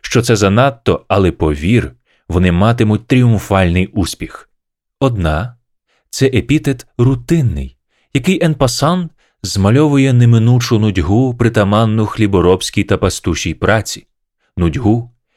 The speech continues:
яку ні Георгіки, ні наш увінчаний лаврами Дон Сегундо ніколи не наважилися затаврувати ось так чорним по білому. Друга —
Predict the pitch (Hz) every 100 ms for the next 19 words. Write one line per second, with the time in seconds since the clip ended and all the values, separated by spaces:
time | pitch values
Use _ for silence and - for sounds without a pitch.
0 | _ - 104 - 147 147 113 117 127 143
1 | 120 143 143 123 _ _ - 120 156 175
2 | - 165 147 175 - 165 160 135 139 139
3 | 139 135 117 123 123 120 - 95 101 147
4 | 151 147 147 _ _ - 107 110 113 120
5 | 120 117 117 107 92 117 127 123 120 127
6 | 113 113 110 107 98 104 104 101 92 -
7 | - 95 - - _ _ - 95 87 87
8 | 82 87 82 76 - - _ _ _ _
9 | 104 92 143 165 78